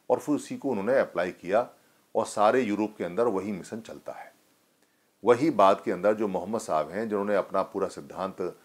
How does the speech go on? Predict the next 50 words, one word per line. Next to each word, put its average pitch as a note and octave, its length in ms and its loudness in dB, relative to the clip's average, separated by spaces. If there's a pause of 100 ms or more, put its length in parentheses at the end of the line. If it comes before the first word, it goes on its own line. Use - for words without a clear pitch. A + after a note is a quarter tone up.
(240)
लोगों F2+ 280 -4
को F2+ 100 -4
बताया, D#2 400 0
आप F#2+ 220 4
ध्यान F#2+ 260 -8
देंगे D#2+ 240 -8
तो A#2 140 -4
वो A#2 120 -4
संघ F#2 300 -8
पर F#2 200 0
आधारित C#2 420 -6
है, G#2+ 60 -2
और C#3 100 2
उनके A#2 240 -4
नियम G2 280 -2
आज D#2 180 0
भी A#2+ 160 -8
संघ F#2 280 -10
के G2+ 180 -6
नियम D#2 240 -10
से A#2+ 160 -12
काफ़ी - 320 -8
मिलते D2 280 -14
जुलते - 300 -20
हैं। - 100 -20 (920)
ऐसा G#2 280 4
ही A2+ 180 2
जो G#2+ 120 0
बाकी F2 300 2
लोग D2+ 240 -6
हैं F#2 120 -8
पूरी F#2 180 -8
दुनिया D2+ 320 -14
में, F#2+ 180 -10 (440)
क्योंकि C3 180 -4
सबसे - 380 -2
पहले A#2+ 280 6
जो A#2 100 -2
संघ G#2 280 -4
के G2+ 140 -2
नियम D#2+ 340 -6
और A2 80 0
जो G2+ 80 -6
चलते F2 300 -8
आ D2 100 0
रहे D2 100 -4
थे A#2 120 -6
प्राकृतिक F#2 600 -4
रूप C#2 180 -14
से, C3+ 280 -6